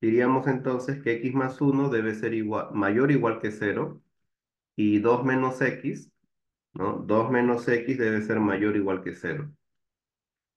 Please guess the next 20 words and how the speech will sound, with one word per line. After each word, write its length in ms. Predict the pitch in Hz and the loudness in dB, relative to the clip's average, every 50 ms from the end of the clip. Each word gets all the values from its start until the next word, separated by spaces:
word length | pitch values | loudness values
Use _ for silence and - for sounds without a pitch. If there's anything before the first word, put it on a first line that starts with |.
| _ _ _ | _ _ _
¿Por 180 | - 135 - - | 0 0 0 4
qué? 380 | - 156 151 147 - - - - | 4 4 4 4 0 -4 -8 -2
Porque 280 | - 117 107 110 - 113 | 0 0 0 2 2 4
la 100 | 107 107 | 4 4
raíz 380 | 107 107 107 117 139 147 147 143 | 4 4 4 6 4 4 4 2
cuadrada 440 | 156 143 135 131 135 135 135 131 123 | 2 2 4 4 4 2 2 2 0
de 80 | 120 | 0
un 120 | 117 123 123 | 0 0 2
número 320 | 123 123 127 127 127 127 | 2 2 2 2 0 0
negativo 640 | 123 123 123 120 123 120 - - 139 135 127 127 127 | -2 -2 -4 -4 -4 -6 0 2 2 2 4 2 0
ya 140 | 120 113 107 | 0 -2 -2
no 120 | 107 110 | -2 -4
sería 320 | 110 - 110 101 104 107 107 | -4 -4 -2 -2 0 -2 -2
real, 380 | 107 113 110 107 107 110 110 | -2 -2 -2 0 0 -2 -4
sino 220 | - - 98 92 92 | -4 -4 -2 0 0
imaginario. 640 | 92 90 90 90 90 90 87 90 90 87 85 80 | 0 0 0 -2 -4 -8 -6 -4 -4 -6 -6 -8
Entonces 360 | 76 - _ _ - 95 95 101 | -14 -16 _ _ -6 -4 -4 -2
hay 60 | - | -2
que 80 | 110 | 0
restringirlo. 760 | 98 104 104 - - 95 90 90 - 95 87 - - - - - | 0 0 -2 -2 -2 -2 -2 -2 -2 -2 -2 -2 -4 -10 -12 -14